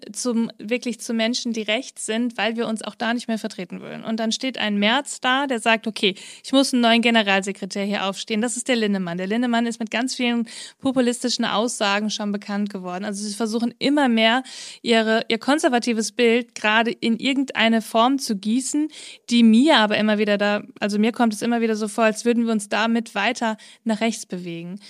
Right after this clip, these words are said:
Und ich frage mich wirklich, wo führt das denn noch hin? Also ich habe wirklich Sorge davor, wie sich die C D U gerade entwickelt.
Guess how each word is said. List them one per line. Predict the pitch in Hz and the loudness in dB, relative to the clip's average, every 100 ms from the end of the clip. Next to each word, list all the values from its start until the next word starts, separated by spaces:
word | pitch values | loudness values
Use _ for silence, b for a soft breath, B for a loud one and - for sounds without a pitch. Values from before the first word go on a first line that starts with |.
| b b | b b
Und | 220 | 0
ich | 226 | 0
frage | - 214 302 320 | 0 4 6 6
mich | 262 240 233 | 2 2 0
wirklich, | 285 - 220 254 - b b b - | 0 0 0 0 -4 b b b 0
wo | 233 | 0
führt | - 285 | 2 0
das | 262 226 | 0 -2
denn | - 240 | 0 0
noch | 226 202 | 0 -2
hin? | - 233 180 196 b b b | -4 -4 -4 -8 b b b
Also | - 220 220 | 0 2 2
ich | - - | 2 0
habe | 240 202 | -2 0
wirklich | 269 285 269 - | 0 0 -2 -2
Sorge | 214 202 254 277 285 | 0 4 2 2 0
davor, | 254 226 240 240 269 269 | -2 -4 -2 0 0 -2
wie | 214 220 | -2 -2
sich | 226 | -2
die | 233 214 | -4 -6
C | - | -4
D | 220 - | -6 -4
U | 233 | -6
gerade | 254 - 185 196 208 226 _ | -6 -8 -6 -4 -4 -8 _
entwickelt. | 220 202 269 - 165 165 - | -4 -2 -2 -4 -14 -14 -20